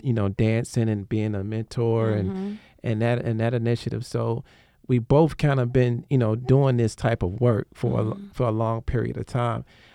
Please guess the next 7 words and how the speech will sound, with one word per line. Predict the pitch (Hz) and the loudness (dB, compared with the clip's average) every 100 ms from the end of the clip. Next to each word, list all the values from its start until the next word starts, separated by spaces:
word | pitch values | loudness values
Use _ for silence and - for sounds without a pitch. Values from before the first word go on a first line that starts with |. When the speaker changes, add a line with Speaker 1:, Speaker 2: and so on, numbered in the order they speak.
| - | -4
Speaker 1:
I | 127 | -2
think | - 131 - | 2 0 0
that | 117 - | -2 0
right | 120 117 - | 0 0 0
now | 117 123 120 107 104 - _ _ - | 0 2 2 2 -2 -6 _ _ -6
we | 117 127 123 | 2 4 4
are | 110 107 101 | 2 2 0